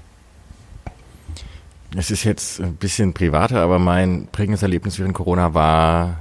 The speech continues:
äh, die gefühlte Flucht meiner Freundin aus Österreich, die sich im ganz frisch ins Auslandssemester begeben hat.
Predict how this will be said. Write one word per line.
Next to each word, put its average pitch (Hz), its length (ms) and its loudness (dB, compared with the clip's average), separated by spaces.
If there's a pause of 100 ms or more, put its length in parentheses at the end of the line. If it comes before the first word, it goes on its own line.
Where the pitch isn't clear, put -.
(140)
äh, 82 560 2 (1800)
die 82 320 -2 (240)
gefühlte - 460 -2
Flucht 113 560 2
meiner 101 260 2
Freundin 104 380 2
aus 90 160 2
Österreich, 78 580 0
die 85 140 -4
sich 80 240 -6
im 80 260 -4 (300)
ganz 90 180 0
frisch - 240 -4
ins 95 120 -4
Auslandssemester 101 720 0
begeben 90 320 2
hat. 101 280 0